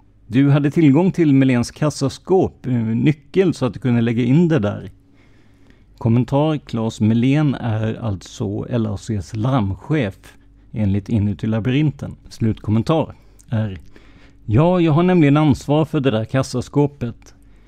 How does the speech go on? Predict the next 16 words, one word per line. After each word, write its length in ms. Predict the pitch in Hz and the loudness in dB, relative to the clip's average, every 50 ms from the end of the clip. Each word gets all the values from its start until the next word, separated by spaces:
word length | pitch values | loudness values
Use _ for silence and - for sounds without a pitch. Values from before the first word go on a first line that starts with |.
| - - - | -20 -12 0
Men 320 | - 139 156 165 165 - - | 2 4 4 4 2 -2 -8
som 320 | - - - - 165 165 147 | -12 -10 -4 0 0 0 0
sagt, 300 | - - 127 113 - - | 0 0 -2 -2 0 0
något 240 | 147 151 147 - 156 | 0 0 2 2 2
mer 260 | 151 156 165 185 175 | 2 4 4 2 2
vet 420 | 143 139 139 147 165 156 - - | 2 2 2 2 2 0 0 0
jag 100 | 160 147 | 0 2
inte 200 | 131 - - 117 | 2 0 0 -2
om, 400 | 117 117 113 117 113 117 123 117 | 0 2 2 4 4 2 0 0
så 120 | - - 143 | 0 0 2
jag 60 | 131 | 2
vill 100 | 143 156 | 4 2
inte 180 | 160 147 135 | 2 0 -2
svara 500 | 120 - - 156 165 147 113 110 113 151 | -8 -2 0 0 2 2 0 0 -2 -4
på 120 | 147 - 151 | -2 0 0
någonting. 540 | 127 110 101 95 - 110 104 101 98 104 | 0 0 0 -2 -4 -6 -6 -6 -8 -10